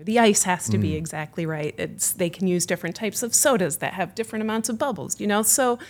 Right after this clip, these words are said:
Speaker 1: just because it is a simple drink doesn't mean that it's not without nuance. So there is value in having something like that in the book. But then we also have a couple of drinks in there that involve really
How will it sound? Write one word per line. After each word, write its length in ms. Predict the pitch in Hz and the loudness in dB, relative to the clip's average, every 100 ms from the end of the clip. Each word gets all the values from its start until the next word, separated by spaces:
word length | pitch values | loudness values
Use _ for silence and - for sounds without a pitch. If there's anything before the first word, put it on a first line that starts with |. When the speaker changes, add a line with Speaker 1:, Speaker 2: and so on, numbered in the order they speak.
| - - _ _ _ _ - | -20 -20 _ _ _ _ -4
Speaker 1:
just 200 | 233 - | -4 0
because 280 | 233 233 190 | 0 2 2
it 120 | 196 | 4
is 160 | 220 | 2
a 80 | 196 | 2
simple 340 | 185 185 170 151 | 2 0 -2 -6
drink 460 | 151 139 - - _ _ _ | -8 -10 -12 -18 _ _ _
doesn't 340 | - 170 156 170 | -4 -4 -4 -4
mean 200 | 160 147 | -4 -4
that 140 | 139 | -6
it's 220 | - - | -8 -6
not 200 | 156 - | -6 -8
without 320 | 165 156 - 180 | -10 -10 -10 -2
nuance. 640 | 214 196 143 - - - - - | -2 -2 -6 -8 -6 -6 -10 -2
So 180 | - 220 | 6 8
there 160 | 196 - | 8 8
is 220 | 202 175 | 6 6
value 380 | 170 160 156 151 | 4 2 0 -2
in 100 | 165 | -2
having 320 | 180 175 156 | -2 -2 -4
something 340 | - 151 147 | -8 -10 -12
like 200 | - - | -16 -12
that 180 | 160 147 | -10 -10
in 140 | 151 | -10
the 60 | 151 | -16
book. 360 | - 160 - _ _ _ | -20 -20 -20 _ _ _
But 140 | 214 - | -2 2
then 200 | 190 180 | 4 4
we 160 | 175 - | 2 0
also 680 | 175 190 208 - 214 185 175 - | 0 2 2 2 4 6 4 2
have 360 | 190 180 160 - | 0 0 -2 -6
a 60 | |
couple 260 | 170 190 180 | -6 -6 -4
of 120 | 170 | -6
drinks 320 | 156 160 - | -4 -6 -4
in 80 | 180 | -4
there 180 | 160 151 | -2 -2
that 260 | 156 147 - | -2 -2 -2
involve 720 | 180 175 170 170 170 170 160 - | -2 0 2 2 4 2 0 -6
really 680 | 175 175 175 180 170 160 | -6 -2 2 2 2 -2